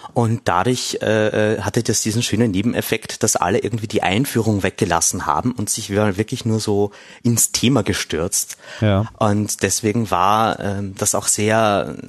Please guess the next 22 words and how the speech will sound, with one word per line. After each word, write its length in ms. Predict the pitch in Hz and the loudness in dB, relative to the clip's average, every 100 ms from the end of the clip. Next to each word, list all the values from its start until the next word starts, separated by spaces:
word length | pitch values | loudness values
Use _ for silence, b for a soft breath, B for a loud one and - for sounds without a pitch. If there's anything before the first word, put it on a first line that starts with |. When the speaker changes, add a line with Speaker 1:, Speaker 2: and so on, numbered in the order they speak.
| - | -10
Speaker 1:
sehr 320 | - - 104 | -4 0 0
high-level 360 | 104 123 117 120 | 2 2 0 0
intellektuell, 680 | 117 117 110 - 90 110 123 | 0 -2 -2 0 2 2 2
sehr 160 | 120 | 2
anspruchsvoll, 840 | 90 117 - - - 110 107 104 - B B B B | 2 -2 -4 -6 0 2 2 0 -4 B B B B
ähm, 480 | 113 107 104 95 - | 0 2 2 -2 -6
irrsinnig 480 | - 156 151 143 135 | -2 2 2 2 0
viele 180 | - 117 | 0 0
intelligente 560 | 104 123 110 92 107 110 | 2 0 0 0 2 2
Leute 300 | 90 101 87 | 2 2 0
auf 120 | 90 | 0
einem 260 | 85 101 | 0 0
Haufen, 920 | 90 85 104 - 113 110 95 - 58 | 2 2 2 0 0 0 -2 -4 -6
noch 160 | 73 92 | -4 -4
dazu 240 | 123 - 113 | -4 0 0
in 120 | 104 | 0
einer 320 | 95 98 104 | 0 2 2
Location, 580 | 101 - - 98 - 123 | 0 -2 0 0 0 -2
die 160 | 113 | -2
irrsinnig 380 | 123 120 123 113 | 0 0 0 -4
passend 480 | - - - 127 - | -4 -2 0 -2 0
war, 460 | 92 92 104 110 | 2 4 2 0